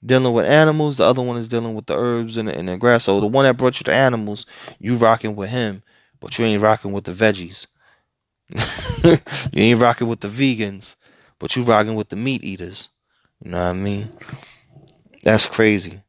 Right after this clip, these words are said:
So God basically p-, chose a side, and he's the one who created jealousy between the brothers. Instead of saying, "You know what? I appreciate both your," just think about it. If God would have accepted Cain's offering,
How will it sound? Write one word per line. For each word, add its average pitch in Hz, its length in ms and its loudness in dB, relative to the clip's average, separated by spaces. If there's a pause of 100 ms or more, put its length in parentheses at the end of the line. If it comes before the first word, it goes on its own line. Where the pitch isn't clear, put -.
(140)
So - 180 -6
God 123 320 4
basically 117 460 -4
p-, - 240 -20
chose 120 260 -4
a 101 40 -10
side, 113 300 2
and 92 120 -8
he's 143 180 -4
the 127 80 -4
one 113 240 -4
who 120 100 -8
created 107 380 -6
jealousy 123 380 -2
between 107 320 -8
the 104 80 -8
brothers. 117 460 -2 (720)
Instead 113 220 4
of 107 60 2
saying, 117 220 2
"You 127 60 -4
know 127 160 -2
what? 127 260 0 (480)
I 101 80 4
appreciate 107 420 -2
both 113 280 -2
your," 107 80 -2 (400)
just - 200 0
think 196 200 2
about 104 300 2
it. - 120 -10 (340)
If 104 200 -6
God 185 360 6
would 156 160 -6
have 123 220 -2 (500)
accepted - 580 -2 (160)
Cain's 139 500 -6
offering, 98 560 -2